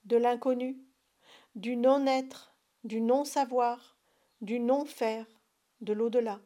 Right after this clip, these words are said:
Visiteur. Voulez-vous dire que si vous partagez les moyens de votre accomplissement, vous ne pouvez pas en partager les fruits ?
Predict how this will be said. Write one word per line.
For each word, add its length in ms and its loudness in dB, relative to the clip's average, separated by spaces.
Visiteur. 520 -6
Voulez-vous 320 0
dire 200 -2
que 100 -6
si 120 -6
vous 140 -6
partagez 480 0
les 100 0
moyens 380 2
de 80 0
votre 200 -4
accomplissement, 1000 -2
vous 120 -6
ne 140 0
pouvez 260 -4
pas 200 0
en 60 0
partager 460 -2
les 120 -2
fruits ? 360 -10